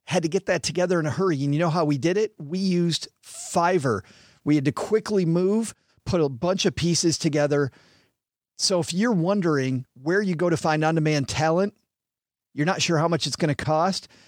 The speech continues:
you're not certain if they're gonna deliver, well, finding the right freelance talent can be time-consuming, frustrating, and expensive, but Fiverr's platform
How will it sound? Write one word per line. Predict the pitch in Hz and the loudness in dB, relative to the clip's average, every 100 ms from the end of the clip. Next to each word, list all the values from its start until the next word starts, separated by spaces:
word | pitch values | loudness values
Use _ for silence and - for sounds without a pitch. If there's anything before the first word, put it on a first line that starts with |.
| _ - | _ -6
you're | 170 | -2
not | 160 | -2
certain | - - 185 170 | -2 -2 0 -2
if | |
they're | 165 165 | -2 0
gonna | 156 151 | 0 0
deliver, | 131 139 147 156 196 - - | 0 0 2 0 -2 -4 -6
well, | - | -4
finding | - 175 175 | 0 0 2
the | 151 | 2
right | 151 151 | 0 -2
freelance | - 170 160 151 - | -2 0 2 0 0
talent | 160 143 135 | 0 0 0
can | 139 | -4
be | 123 - | -6 -8
time-consuming, | - 165 170 143 160 147 135 | -2 -2 0 0 0 2 0
frustrating, | - 156 - 147 131 | 0 -2 0 -2 0
and | 123 | -4
expensive, | 117 - 156 160 - 170 139 | -4 -2 -2 0 0 -2 0
but | 151 | -4
Fiverr's | - - 170 196 196 - | -4 -2 0 2 0 -4
platform | - 143 - 151 139 135 | -2 -2 -2 0 0 0